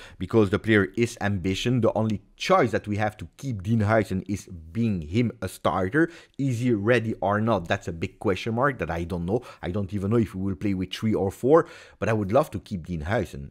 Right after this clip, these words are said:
I don't want to put Dean Huijsen at Atalanta. Atalanta is interested in the Spanish player, we have to say now. But not for Koopmeiners, not to decrease the price of Koopmeiners. What is the value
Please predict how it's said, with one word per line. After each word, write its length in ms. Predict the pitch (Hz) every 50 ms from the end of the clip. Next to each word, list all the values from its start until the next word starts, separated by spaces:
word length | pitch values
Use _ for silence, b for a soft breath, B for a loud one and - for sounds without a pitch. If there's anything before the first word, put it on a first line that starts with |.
| _ -
I 140 | - 107 107
don't 480 | 101 87 82 - 131 139 131 110 - 101
want 240 | 113 120 107 98
to 100 | - 95
put 360 | - - 120 107 85 85 92 95
Dean 240 | 113 123 127 123
Huijsen 680 | 107 98 92 95 90 76 78 85 - - - 139 151 156 B B B B B B -
at 200 | 123 123 - - _
Atalanta. 560 | - 226 - - 85 82 80 90 95 - - -
Atalanta 440 | - - 92 92 90 87 90 85 - -
is 200 | 143 120 - -
interested 540 | 113 107 - 104 101 95 90 - 90 76 -
in 160 | - 92 92
the 160 | 85 90 82 - _ _
Spanish 640 | - - - - - - 95 95 110 110 - -
player, 300 | - 127 143 156 - -
we 140 | - 92 92
have 160 | 113 113 -
to 80 | - 117
say 220 | - - 135 135
now. 260 | 135 131 131 143 165 B B B B B B B B B B B B B B B B _ _ _
But 360 | - 101 92 90 - - - 107
not 320 | 135 143 151 139 139 -
for 200 | - - 110 101
Koopmeiners, 800 | - - 113 95 - - 151 147 139 120 101 90 90 - - - -
not 320 | 113 135 156 147 - -
to 100 | - 117
decrease 680 | 98 87 82 - 143 147 143 - - - 131 127 110 101
the 100 | - 104
price 340 | 92 - - 123 113 104 101
of 140 | 104 - -
Koopmeiners. 560 | - 98 90 - 123 139 135 110 90 82 -
What 140 | 120 123 123
is 80 | 110
the 80 | 101 110
value 440 | 95 85 110 95 95 90 87 85